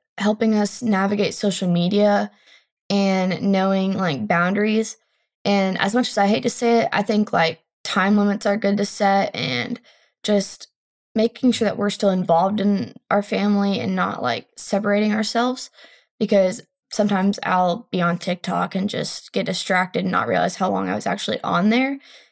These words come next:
And I think it's a good thing that we have parents. Like, I have parents that I can, like, talk to if I need anything.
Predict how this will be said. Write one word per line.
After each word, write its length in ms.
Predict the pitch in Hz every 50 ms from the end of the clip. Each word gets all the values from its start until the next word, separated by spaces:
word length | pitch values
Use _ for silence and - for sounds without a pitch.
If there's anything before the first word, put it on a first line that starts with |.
| _ _ _ -
And 300 | - 202 202 196 185 - -
I 100 | - 196
think 180 | - 240 247
it's 160 | 262 262 - 226
a 60 | 208
good 260 | 208 196 202 - -
thing 200 | 202 196 196 196 185 185
that 300 | 185 175 175 - - - _ _ _ _ _ _ _ _ _ -
we 140 | 226 214
have 480 | 190 180 196 208 196 202 214 233 - - _ _ _ -
parents. 360 | 196 - - 131 - - -
Like, 140 | 196 - -
I 80 | 190
have 200 | 190 196 190 190
parents 280 | - 196 175 233 220 -
that 100 | 233 143
I 80 | 143
can, 340 | 180 - 117 117 - - - -
like, 300 | - 123 107 - - - - _ _ _ _ _ _ _
talk 280 | - 202 196 196 - -
to 120 | - 220 - 113 113 -
if 280 | - 214 - - - - _ _ _ _ _ _ - - -
I 100 | 196 202
need 180 | 202 185 185
anything. 560 | 190 208 208 220 220 - 226 240 247 254 277